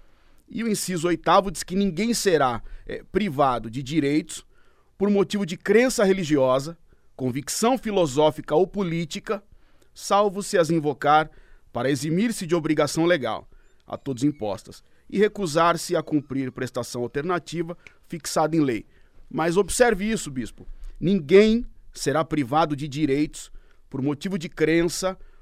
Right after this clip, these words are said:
ou convicção filosófica ou política. Logo, um,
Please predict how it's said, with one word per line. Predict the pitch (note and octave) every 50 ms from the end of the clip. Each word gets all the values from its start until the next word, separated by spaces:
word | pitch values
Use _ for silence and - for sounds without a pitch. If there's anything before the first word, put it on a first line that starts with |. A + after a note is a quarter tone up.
| - - -
ou | - F#3+ -
convicção | - F#3 F#3+ D#3 F3+ E3 - - - F#3 F3+ E3+
filosófica | - - G3 G3 F#3+ F#3 D#3 A#2 A#2+ C#3+ D#3+ F3 E3+ - F#3 - - F3
ou | F3+
política. | - - - F3 D3+ C#3+ C3+ - - - - A2 F#2+ - -
Logo, | - A#2 B2 B2 C3+ D3 E3 E3 D#3+ A#3 D4 - - - - - - - _ _ - - - _ - -
um, | - B2+ B2 B2 A#2 A2 G2 -